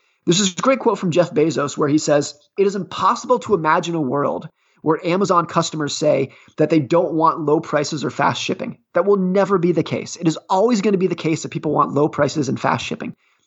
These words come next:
So Amazon, this is, I'm paraphrasing Jeff Bezos here, can put a tremendous amount of effort into those things in terms of keeping shipping fast and prices low and selection high,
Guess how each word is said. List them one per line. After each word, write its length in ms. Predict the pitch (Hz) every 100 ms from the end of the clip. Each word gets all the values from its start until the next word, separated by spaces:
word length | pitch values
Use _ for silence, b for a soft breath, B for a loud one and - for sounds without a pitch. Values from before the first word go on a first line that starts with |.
| _
So 140 | - -
Amazon, 560 | 196 240 202 190 180 175 170
this 180 | 143
is, 60 | 156
I'm 100 | 147
paraphrasing 800 | 156 156 - 147 131 139 135 -
Jeff 180 | 151 143
Bezos 300 | 196 175 156
here, 240 | 151 135 B B B
can 160 | - 165
put 380 | - 262 202 -
a 60 | 170
tremendous 640 | - 202 185 214 247 226
amount 260 | 180 175 175
of 80 | -
effort 380 | 190 196 - - 170
into 260 | 185 196
those 260 | 170 170 -
things 400 | 180 - - - b b
in 120 | - -
terms 200 | 185 160
of 120 | -
keeping 320 | - 202 202
shipping 340 | - 208 208
fast 440 | 165 156 156 175 160
and 100 | 151
prices 360 | 160 151 156
low 240 | 160 165 156
and 120 | 147
selection 420 | - 156 185 151
high, 360 | 139 180 151